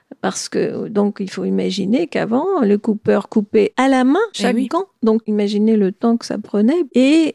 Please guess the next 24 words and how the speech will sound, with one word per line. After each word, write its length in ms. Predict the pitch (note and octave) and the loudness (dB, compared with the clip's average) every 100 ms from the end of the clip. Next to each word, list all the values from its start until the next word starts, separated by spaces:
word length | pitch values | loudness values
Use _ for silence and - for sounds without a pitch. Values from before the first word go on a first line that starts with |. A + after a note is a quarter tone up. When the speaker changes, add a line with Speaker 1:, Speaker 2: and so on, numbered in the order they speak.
| - | 0
Speaker 1:
euh, 1000 | G3+ G#3 G3 G3 F#3+ F#3+ F#3 - A3 A3 | 2 4 4 4 4 2 2 2 0 -2
les, 340 | - G3 F#3+ | -2 -2 -2
les 120 | G3 G3 | -2 -4
couturières, 720 | - G3+ - G3 B3 E4+ - | -4 -4 -2 2 2 0 0
tout 160 | - D4 | 0 0
se 100 | - | 2
faisait 360 | G#3+ A3 D4+ | 0 2 0
à 100 | A#3 | 0
la 120 | A3 | 0
main. 180 | B3+ D#4+ | 0 -2
Et 400 | - G#3 G3 G3 | -2 2 2 2
ce 100 | G3 | 0
qui 100 | - A3+ | 0 0
est 100 | A#3+ | 0
intéressant 640 | A#3+ C4 B3 B3 - D#4 | 0 2 2 0 -2 -4
dans, 200 | D4 A3+ | 0 0
dans 240 | G3 A3 A3 | 2 0 2
le, 320 | G#3+ G#3+ A3 | 2 2 0
dans 200 | A3 G#3+ | 0 0
le, 460 | G#3+ G#3+ G#3+ A3 A#3+ A#3+ A#3+ - - | 0 -2 -4 -6 -12 -18 -20 -20 -10
le 160 | A3 G#3+ | -6 -4
gant, 300 | G#3 B3+ D#4+ | -4 -4 -6
c'est 240 | - A#3 | -4 -2
que, 340 | G#3+ - A3 | -2 2 2